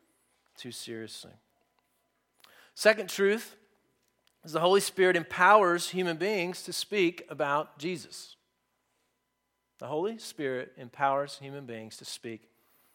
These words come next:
about Jesus. Now, the Holy Spirit is obviously bringing about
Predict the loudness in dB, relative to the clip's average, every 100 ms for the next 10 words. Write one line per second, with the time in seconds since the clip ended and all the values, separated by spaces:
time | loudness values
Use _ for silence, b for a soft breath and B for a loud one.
0 | _ _ _ _ -12 -12 -12 -12 -12 -12
1 | -16 -20 -6 2 4 8 6 6 4 4
2 | 6 6 6 0 0 2 2 0 4 6
3 | 8 6